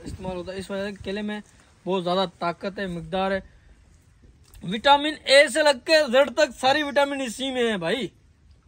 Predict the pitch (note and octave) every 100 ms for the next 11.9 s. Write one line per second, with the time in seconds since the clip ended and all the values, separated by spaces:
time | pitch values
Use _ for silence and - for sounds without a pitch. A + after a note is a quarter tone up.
0 | - F#3 F#3+ G3+ - F#3+ G#3+ G3+ G3+ A3+
1 | A3 _ _ _ _ F#3 F3+ D#3 - C#3+
2 | - _ _ _ _ _ _ _ - A3
3 | A3+ C4+ B3 A#3+ C4+ C4 - F#3+ A3+ F#3+
4 | G3 - G#3 F3 G#3 G#3+ G3 G#3 G#3 G#3+
5 | _ - - - A3+ F#3+ G#3+ G3+ G3 G#3+
6 | G#3 G#3 G#3 G#3 E3+ F#3+ G#3 G3 F#3+ F#3
7 | - G3 F#3+ F3+ _ _ _ - F3+ F#3
8 | F#3 F#3 E3+ F#3+ G3 E3+ G3+ - G3+ F#3
9 | F3 G3 F#3+ F#3+ G3 F#3 F3+ F3+ F3 D#3
10 | D#3 G3 G3+ F#3 E3+ F#3+ F3 - - E3+
11 | F#3 F#3 F3+ F3+ G3 F3 F3+ F#3